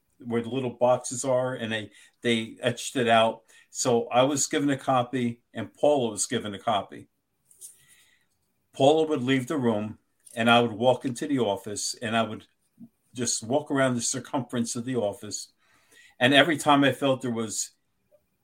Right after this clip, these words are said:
a problem or something there, I would go on the diagram, and I would mark an X.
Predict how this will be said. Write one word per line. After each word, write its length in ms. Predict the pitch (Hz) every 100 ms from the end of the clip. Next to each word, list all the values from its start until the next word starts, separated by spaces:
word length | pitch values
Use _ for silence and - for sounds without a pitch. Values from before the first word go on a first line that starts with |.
| 127
a 80 |
problem 640 | 120 - 139 135 117 104 104
or 60 |
something 460 | 98 - 120 123 113
there, 340 | 117 107 104
I 100 | 107
would 120 | 107 -
go 220 | 127 131
on 300 | 120 120 107
the 140 | 110
diagram, 680 | 107 123 127 - 104 101 101
and 80 | 107
I 40 |
would 220 | 104 98 _ _ -
mark 220 | 117 -
an 140 | 110
X. 420 | 120 - - -